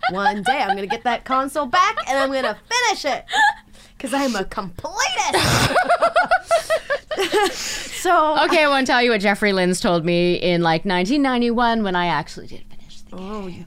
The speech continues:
Speaker 1: did?
Speaker 2: I did.
Speaker 1: Wow. Okay, so, so then you know that that controller has no joystick. It's a D-pad. It's
Speaker 2: Yeah.
Speaker 1: up, down, left, and right.
Speaker 2: Yeah.
Speaker 1: So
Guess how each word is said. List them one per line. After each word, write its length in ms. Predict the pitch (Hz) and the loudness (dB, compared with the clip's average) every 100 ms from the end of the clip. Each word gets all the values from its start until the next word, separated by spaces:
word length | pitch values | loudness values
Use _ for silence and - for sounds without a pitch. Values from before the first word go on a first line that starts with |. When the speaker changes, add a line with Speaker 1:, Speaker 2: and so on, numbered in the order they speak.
| - | -16
Speaker 1:
did? 360 | - 311 247 - - | -16 -14 -16 -18 -18
Speaker 2:
I 120 | 113 | -18
did. 220 | - - - | -16 -18 -18
Speaker 1:
Wow. 580 | - 156 180 180 175 165 | -14 -12 -10 -12 -14 -6
Okay, 460 | 220 - 247 226 180 | -6 -2 -2 0 -2
so, 520 | - 254 233 226 220 - - - | -6 -2 2 2 0 -8 -20 -16
so 160 | - | -6
then 140 | 226 220 | -6 -6
you 160 | 220 | -10
know 440 | 214 269 466 453 - | -10 -8 -6 -6 -8
that 160 | 147 147 | -12 -8
that 180 | 185 185 | -8 -6
controller 640 | 196 - 175 185 233 349 - - | -10 -8 -8 -6 -6 -8 -14 -12
has 220 | 359 403 | -12 -10
no 160 | 440 440 | -10 -10
joystick. 540 | - - - 214 233 | -12 -14 -12 -12 -12
It's 160 | 294 - | -14 -12
a 40 | 339 | -8
D-pad. 540 | 349 359 - 156 - - | -8 -10 -12 -12 -10 -4
It's 200 | 185 - | -4 -4
Speaker 2:
Yeah. 0 | - | -8
Speaker 1:
up, 220 | 208 - - - - - - | -8 -10 -20 -20 -20 -20 -20
down, 400 | - - - 175 - - - - - | -16 -16 -14 -16 -18 -20 -20 -20 -18
left, 200 | - - | -18 -12
and 80 | 247 | -10
right. 220 | 311 - - | -10 -10 -10
Speaker 2:
Yeah. 200 | 156 - - - | -10 -10 -18 -16
Speaker 1:
So 600 | - 269 254 196 180 | -10 -2 -2 -2 -4